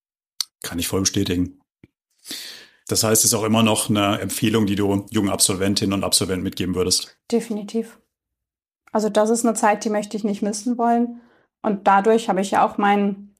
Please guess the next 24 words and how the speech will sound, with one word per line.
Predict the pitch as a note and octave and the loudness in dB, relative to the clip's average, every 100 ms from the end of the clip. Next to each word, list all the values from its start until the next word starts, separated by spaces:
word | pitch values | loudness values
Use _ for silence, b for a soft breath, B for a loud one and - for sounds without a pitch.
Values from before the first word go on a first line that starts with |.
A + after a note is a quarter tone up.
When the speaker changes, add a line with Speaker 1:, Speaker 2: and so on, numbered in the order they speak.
| _ | _
Speaker 2:
von | G3+ | 0
meinen | G3+ G3 | 2 4
ersten | G#3 A3 A3 | 2 0 0
richtigen | G3+ A3+ A#3 A#3 A3+ | 0 0 0 2 4
Job | G#3+ G#3+ | 4 2
dann | - A#3 | 2 0
gefunden | A3+ - A3 G#3+ G#3 | 0 0 -2 0 0
bei | F#3+ | 0
Zeiss. | G3+ G3 A3 D4 A3 | 0 2 2 0 -4
Ich | G3 | 2
war | G3 | 4
ja | G#3 | 4
dort | A3 G#3+ G#3 | 4 0 0
schon | - - | -2 0
als | A3+ G#3+ | -2 -4
Projektleiter | - - A#3 - F#3 G#3 G#3+ A3+ A#3 | -6 0 0 2 2 2 4 2 0
Speaker 1:
Mhm. | B B B B - | B B B B -8
Speaker 2:
für | - | 2
eine, | G#3+ G#3+ G3+ G3+ - _ _ _ - | 4 4 2 0 -8 _ _ _ -16
mag's | F#3 - | -10 -4
nicht | G#3+ G#3+ | -2 0
Restrukturierung | G#3 - G3+ G#3 G#3 A3 B3 B3 | -2 0 -4 -2 0 2 4 4
nennen, | A#3 B3 A3+ | 6 4 4
aber | G3+ G#3 G#3 | 2 0 -2